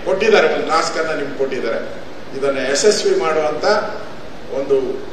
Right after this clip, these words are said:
ಕೆಲಸವನ್ನ ತಾವೆಲ್ಲರೂ ಮಾಡ್ಬೇಕು ಅನ್ನೋ ಕಾರಣಕ್ಕೋಸ್ಕರ ನಮ್ಮ ಸುನೀಲ್ ಅವರು ಈ ಸಭೆಯನ್ನ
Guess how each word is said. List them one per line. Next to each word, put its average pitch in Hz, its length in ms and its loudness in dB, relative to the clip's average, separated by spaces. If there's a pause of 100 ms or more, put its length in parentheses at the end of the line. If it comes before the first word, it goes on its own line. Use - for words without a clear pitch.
(500)
ಕೆಲಸವನ್ನ 202 520 4 (260)
ತಾವೆಲ್ಲರೂ 156 500 2
ಮಾಡ್ಬೇಕು 202 800 2 (340)
ಅನ್ನೋ 160 240 -2
ಕಾರಣಕ್ಕೋಸ್ಕರ 160 840 0 (320)
ನಮ್ಮ 139 220 -2
ಸುನೀಲ್ 160 400 2
ಅವರು 147 240 6
ಈ 131 80 0
ಸಭೆಯನ್ನ 147 460 0